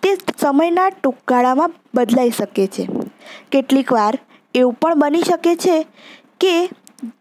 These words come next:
સવારે તડકો નીકળ્યો હોય, પરંતુ બપોરના સમયે અચાનક જ ક્યાંકથી વાદળો ઘેરાઈ જાય અને ભારે વરસાદ પડવાનો શરૂ થાય,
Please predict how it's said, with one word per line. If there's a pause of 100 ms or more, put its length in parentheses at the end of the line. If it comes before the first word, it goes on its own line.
સવારે
તડકો
નીકળ્યો
હોય, (180)
પરંતુ (280)
બપોરના (140)
સમયે (260)
અચાનક
જ
ક્યાંકથી (340)
વાદળો
ઘેરાઈ
જાય (640)
અને (360)
ભારે
વરસાદ
પડવાનો
શરૂ
થાય,